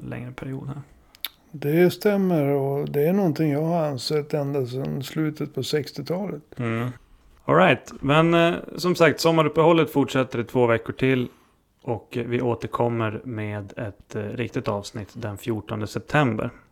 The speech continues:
Speaker 2: Vad sa du?
Speaker 1: Den fjortonde september återkommer vi om två veckor. Och då kommer vi prata om Brexit och om Boris Johnsons kuppförsök här.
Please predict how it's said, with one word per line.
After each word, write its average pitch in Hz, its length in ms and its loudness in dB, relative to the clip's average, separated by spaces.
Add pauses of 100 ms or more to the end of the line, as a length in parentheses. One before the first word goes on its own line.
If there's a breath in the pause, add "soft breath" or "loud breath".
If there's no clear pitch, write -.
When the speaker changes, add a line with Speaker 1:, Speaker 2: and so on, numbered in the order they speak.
(160)
Speaker 2:
Vad 151 180 8
sa 139 160 8
du? 202 160 8 (600 loud breath)
Speaker 1:
Den 117 180 -2
fjortonde 131 580 0
september 123 720 -6 (840 soft breath)
återkommer 120 520 -6
vi 117 180 -10 (100)
om 123 140 -8
två 123 160 6
veckor. 110 340 2
Och 117 340 0
då 127 120 4
kommer 120 220 0
vi 113 120 2
prata 110 280 0
om 107 100 -6
Brexit - 640 -4
och - 240 -14
om 101 360 -10
Boris 104 380 -6
Johnsons 107 320 -8
kuppförsök - 580 -12
här. 127 120 -14